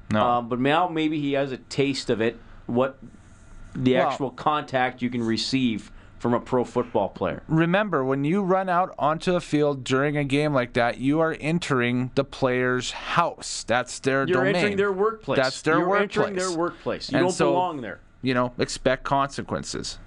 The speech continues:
Speaker 1: You know?
Speaker 2: So, uh, I mean, I don't, I don't know if Washington might get in trouble with that, you know, be-, because it was, it was pretty hard. I mean, it was pretty aggressive what he did. But here's the thing.
Speaker 1: Hmm.
Speaker 2: That fan is on the field, and we live in a day, day, uh, day and age where a lot of nasty stuff has happened around the world.
Speaker 1: Right.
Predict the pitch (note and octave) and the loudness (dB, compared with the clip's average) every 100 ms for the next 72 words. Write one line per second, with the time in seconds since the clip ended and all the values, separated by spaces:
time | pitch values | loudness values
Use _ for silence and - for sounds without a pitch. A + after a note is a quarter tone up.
0 | - G2 D#3 D3+ C#3+ - - C#3 C3 B2+ | -2 2 2 2 0 -4 -4 0 2 0
1 | C3 - C#3+ D#3 F#3 E3+ F#3 E3 C3 C3+ | -2 -2 0 2 2 2 2 0 0 2
2 | C#3+ - C3 B2+ B2 B2 G2 - C#3+ D3 | 2 0 0 0 0 -2 -2 -2 0 0
3 | B2+ C3+ C3 C3 - C#3 - - - C3 | 0 2 2 -2 -10 -12 -8 -8 -8 -4
4 | B2 A#2+ A2+ A2 - B2 A2 A2 A2 B2 | 0 2 2 -2 -6 -4 0 0 0 2
5 | C#3+ D#3+ C#3+ B2+ C3+ - F3+ C#3 C#3 C#3 | 2 0 0 -2 -2 0 0 0 -2 -2
6 | G#2+ A2+ - - - - C3 B2 A#2+ A#2 | -2 -6 -12 -20 -20 -8 -2 0 0 -2
7 | - E3+ D3+ G#2+ A2 C3+ C3 A#2+ A2 A#2 | -2 0 0 -2 0 0 0 -4 -2 0
8 | G2+ F2+ A2+ D#3 F3+ - - - - - | 0 0 2 0 -4 -18 -20 -20 -10 -2
9 | D#3 A#3 G#3+ D3+ G3 A#2 - - - - | 0 0 -4 -2 -4 -4 -14 -20 -6 0
10 | B2+ G3+ - B3+ C4 A#3 A3+ D#3 F3 E3+ | 4 2 2 0 0 0 -2 0 2 2
11 | D3+ F#3+ G#3+ G3+ F#3+ C#3 A#2+ F3 F#3+ E3 | 0 2 2 0 -2 -2 0 0 -2 -6
12 | B2 D#3+ D#3+ C#3+ B2 E3 F#3+ E3 D#3+ - | -2 0 2 0 0 0 0 0 0 0
13 | C3 B2+ C#3 D3 B2+ G#2+ A#2 A#2 C3 D3 | 2 2 2 2 -2 -2 0 2 4 2
14 | E3 - D#3+ C3 - - C#3 G#2 G#2+ - | 0 -4 -4 -4 -2 0 0 -2 -6 -2
15 | A#2 - G#2+ G#2 G#2 G2 F2 E2+ C3+ C3+ | 0 0 -2 0 0 -2 -2 0 2 0
16 | - | -2